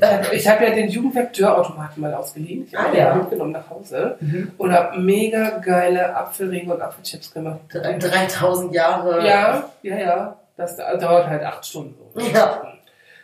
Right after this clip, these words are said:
Speaker 1: So, aber, ähm, wir haben es jetzt perfektioniert, wir haben genau so eine Sache, also die Einstellung gefunden, wo es richtig lecker ist.
Speaker 2: Mhm.
Speaker 1: Oh, richtig geil, also Mini-Hauch Zimt dran und die so leicht chewy, du hättest sie auch so weggemacht.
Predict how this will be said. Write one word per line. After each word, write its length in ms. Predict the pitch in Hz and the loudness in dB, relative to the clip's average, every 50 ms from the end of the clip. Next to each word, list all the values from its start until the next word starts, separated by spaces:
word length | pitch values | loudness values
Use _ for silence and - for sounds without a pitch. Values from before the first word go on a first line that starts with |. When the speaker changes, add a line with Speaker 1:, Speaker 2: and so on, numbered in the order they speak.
| _ _ | _ _
Speaker 1:
So, 240 | - 156 151 139 - | -10 -8 -6 -4 -2
aber, 600 | - 160 170 160 156 151 147 - - 151 151 - | -2 0 0 0 0 0 -2 -4 -6 -8 -8 -12
ähm, 200 | 151 151 - - _ _ _ _ _ - - - - - _ _ _ _ _ - - | -14 -16 -18 -18 _ _ _ _ _ -20 -20 -20 -20 -20 _ _ _ _ _ -10 -4
wir 120 | - - | -2 -2
haben 80 | - - | 0 0
es 60 | 262 | 0
jetzt 160 | 269 - - | -2 -4 -4
perfektioniert, 640 | - 226 - 220 214 - 165 156 - - 302 - - | -6 -6 -6 -6 -6 -4 -4 -2 -2 -2 -2 -2 -2
wir 60 | 214 196 | -4 -2
haben 60 | 190 | -2
genau 280 | 185 156 156 165 240 247 | -2 0 2 2 2 2
so 120 | 226 196 | 2 0
eine 200 | 175 190 208 208 | 0 0 -2 -2
Sache, 280 | - 220 220 - - - | -2 -6 -8 -10 -8 -2
also 280 | - 185 185 185 175 | 0 2 2 2 0
die 160 | 175 - - - | -4 -6 -4 0
Einstellung 380 | - - - - 240 220 196 | 0 0 2 2 0 2 2
gefunden, 340 | 185 - - 254 - - - - 240 - | 0 0 0 0 0 0 -6 -16 -16 -6
wo 60 | - 185 | -6 -4
es 120 | 185 - | -4 -4
richtig 240 | 214 - - - _ - | -8 -14 -16 -20 _ -8
lecker 340 | 165 190 196 - 269 285 302 | -4 -4 0 2 4 4 4
ist. 220 | - - - - - - - - - - _ - | 4 2 0 -2 -8 -18 -20 -20 -20 -20 _ -4
Speaker 2:
Mhm. 340 | 160 147 147 185 202 - - - | -2 0 0 2 0 -2 -2 -4
Speaker 1:
Oh, 60 | - 170 170 | -6 -4 -4
richtig 300 | 180 185 - - - - | -4 -4 -6 -8 -6 -2
geil, 240 | 240 226 196 180 170 | 0 2 2 2 0
also 220 | 165 165 175 175 | -2 -2 -2 -2
Mini-Hauch 640 | 170 170 175 202 262 285 294 294 - 269 254 - - | -2 -2 0 2 4 4 4 4 2 -4 -8 -10 -8
Zimt 300 | - - 240 240 - - | -6 -6 -6 -6 -6 -4
dran 180 | 254 254 277 | -4 -4 -4
und 220 | - - 202 190 185 | -4 -4 -6 -6 -4
die 120 | 196 190 | -4 -6
so 220 | 190 196 196 196 196 | -4 -4 -4 -2 -2
leicht 520 | 196 208 220 262 294 311 330 330 330 - - - - - _ _ _ _ | -2 -2 0 2 2 2 2 2 -4 -8 -12 -20 -20 -20 _ _ _ _
chewy, 640 | - - - 277 269 269 233 233 262 302 294 294 - _ _ _ _ _ | -6 -4 -2 0 0 0 0 2 2 2 2 2 -2 _ _ _ _ _
du 120 | - - | -8 -6
hättest 140 | 185 185 180 | -4 -4 -2
sie 100 | 180 - | -2 -2
auch 100 | - 185 | -2 -2
so 200 | 185 208 220 220 | -2 -4 -6 -6
weggemacht. 460 | 233 233 - 208 185 170 170 165 170 | -6 -6 -6 -6 -6 -6 -6 -6 -8